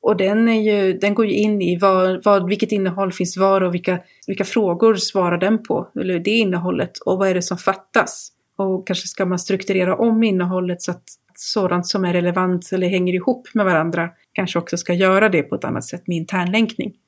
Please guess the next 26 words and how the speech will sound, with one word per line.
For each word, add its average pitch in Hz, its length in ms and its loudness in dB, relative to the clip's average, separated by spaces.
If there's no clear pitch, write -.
Dels 240 320 4
att 226 120 -4
vara 196 160 6
relevant 175 680 0
innehållsmässigt 185 960 -2
också. 185 500 -2
Ofta 214 280 2
så 208 100 -2
behöver 196 160 2
man 170 100 0
skapa 175 340 -2
mycket 214 340 2
mer 214 240 6
innehåll 175 380 2
än 165 100 0
det 165 120 -2
man 160 160 -2
har. 214 260 0
Men 202 220 0
också 226 240 -2
titta 214 280 0
på 208 140 -4
internlänkning, 196 960 0
för - 100 -14
den, 202 220 2
internlänkning 214 920 0